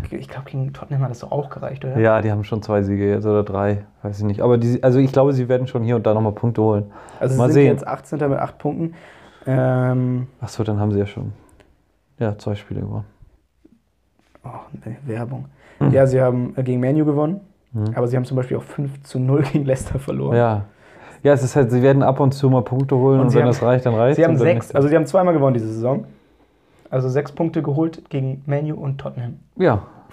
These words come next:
Speaker 2: <laughs>
Speaker 1: Naja, aber man hat halt auch viele andere Spiele noch über so eine Saison verteilt.
Speaker 2: Ja.
Speaker 1: Vielleicht sollten sie mal anfangen, etwas Fußball zu spielen. Äh, das nächste Spiel, Leicester gewinnt zwei eins gegen Burnley.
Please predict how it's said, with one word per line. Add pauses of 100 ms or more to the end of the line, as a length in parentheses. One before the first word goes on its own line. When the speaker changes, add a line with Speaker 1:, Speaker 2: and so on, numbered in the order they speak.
Speaker 2:
<laughs> (1900)
Speaker 1:
Naja,
aber
man
hat
halt
auch
viele
andere
Spiele
noch
über
so
eine
Saison
verteilt. (120)
Speaker 2:
Ja.
Speaker 1:
Vielleicht
sollten
sie
mal
anfangen,
etwas
Fußball
zu
spielen. (1000)
Äh,
das
nächste
Spiel,
Leicester
gewinnt
zwei
eins
gegen
Burnley.